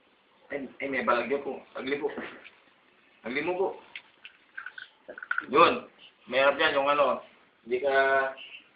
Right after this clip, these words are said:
pag binigyan mo pati ito, dala.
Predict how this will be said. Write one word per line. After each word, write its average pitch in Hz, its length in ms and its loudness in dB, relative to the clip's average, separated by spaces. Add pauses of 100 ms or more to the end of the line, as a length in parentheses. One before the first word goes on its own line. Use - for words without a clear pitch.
(1900)
pag 220 140 -2
binigyan 247 420 2
mo 240 220 -2
pati 226 240 0
ito, - 260 4 (160)
dala. 160 400 8